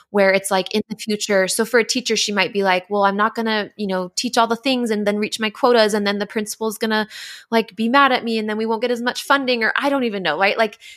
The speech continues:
just the, the little, like, rabbit hole that our brains go down to in the future is actually what I feel like drains me the most and is the most exhausting, yeah, it's like we can do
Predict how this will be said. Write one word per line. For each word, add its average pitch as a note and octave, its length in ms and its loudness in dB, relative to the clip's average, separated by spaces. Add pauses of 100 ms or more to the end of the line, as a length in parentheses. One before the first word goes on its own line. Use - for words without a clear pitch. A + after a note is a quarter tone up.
just - 260 -6
the, B3+ 200 2
the A#3 120 0
little, B3+ 300 4
like, A3 320 0
rabbit G3 400 0
hole A#3 220 -2
that G#3 120 0
our G3 100 2
brains F#3+ 280 -6
go F#3+ 120 -4
down F#3 180 -2
to G3 180 -4
in G3+ 140 -2
the F#3 80 -2
future F#3 380 -2
is G#3+ 220 0
actually G3+ 400 0
what G3+ 180 2
I F#3+ 160 2
feel G#3+ 180 -4
like F#3 240 -2
drains F3+ 420 -4
me F3 180 -6
the F3 120 -6
most E3 500 -6
and F#3+ 120 -4
is F3 120 -6
the F3+ 60 -8
most E3+ 320 -4
exhausting, F#3 760 -4 (600)
yeah, G#3 320 2
it's G3+ 240 2
like G#3+ 280 2 (180)
we A3 160 2
can D#4+ 180 2
do B3 160 0